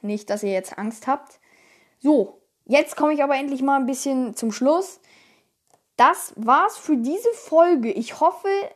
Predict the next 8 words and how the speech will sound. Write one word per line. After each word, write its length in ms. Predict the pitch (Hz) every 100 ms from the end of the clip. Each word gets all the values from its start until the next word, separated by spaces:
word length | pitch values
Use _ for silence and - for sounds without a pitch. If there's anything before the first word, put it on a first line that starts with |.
| -
so 120 | 247 311
eine 140 | 302
kleine 380 | 302 381 480 -
Abwechslung 580 | 370 370 370 - 285 285
hat 80 | 370
euch 180 | 392
mal 160 | 320 302
gefallen, 580 | 254 - 208 226 285